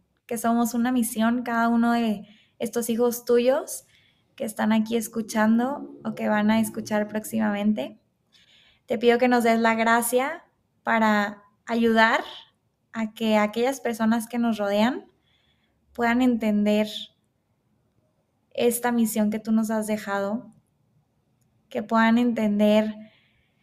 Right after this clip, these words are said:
su identidad como bautizados y las responsabilidades que eso conlleva.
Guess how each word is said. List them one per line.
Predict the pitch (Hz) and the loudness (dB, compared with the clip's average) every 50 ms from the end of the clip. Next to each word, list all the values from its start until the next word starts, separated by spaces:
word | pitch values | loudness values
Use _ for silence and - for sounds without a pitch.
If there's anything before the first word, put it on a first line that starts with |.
| _ _ | _ _
su | _ - - - 247 | _ -14 -6 -2 0
identidad | 240 240 240 233 226 220 214 220 220 214 208 208 214 226 220 220 | 4 4 6 6 6 4 2 2 2 2 4 4 4 2 2 0
como | - 233 233 240 240 | -4 -4 -2 0 0
bautizados | 240 233 226 220 214 - 214 196 - 202 196 202 220 240 254 269 269 - - - - _ _ _ _ _ _ _ _ _ _ _ _ _ _ _ _ _ _ _ _ _ _ _ _ | 2 0 0 -2 -2 -4 -8 -8 -6 -6 -4 -2 0 0 0 -2 -4 -8 -12 -14 -16 _ _ _ _ _ _ _ _ _ _ _ _ _ _ _ _ _ _ _ _ _ _ _ _
y | 240 240 | -6 -2
las | 233 226 214 208 | 0 0 2 2
responsabilidades | 214 214 208 - 214 214 208 202 196 196 190 190 190 180 190 226 247 247 - | 0 -2 -2 0 0 0 0 0 -2 -2 -2 -2 -2 0 2 2 2 0 -2
que | - 233 | -4 -4
eso | 214 214 - 214 | -4 -4 -6 -6
conlleva. | - 226 208 190 196 190 180 180 180 185 180 | -6 -6 -4 -4 -4 -6 -6 -6 -8 -8 -12